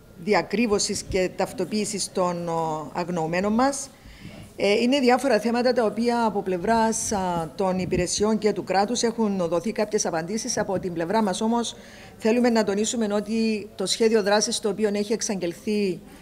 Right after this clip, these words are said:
ε, πέρσι θα πρέπει και να επικαιροποιηθεί και με άλλους τρόπους να δούμε με, ε, πόσο, ε, πραγματικά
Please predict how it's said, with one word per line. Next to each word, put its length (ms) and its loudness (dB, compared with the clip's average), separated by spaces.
ε, 260 2
πέρσι 480 4
θα 140 0
πρέπει 720 0
και 160 4
να 80 0
επικαιροποιηθεί 1000 0
και 160 0
με 140 0
άλλους 280 2
τρόπους 320 0
να 140 0
δούμε 180 0
με, 300 0
ε, 200 -2
πόσο, 840 0
ε, 240 0
πραγματικά 540 4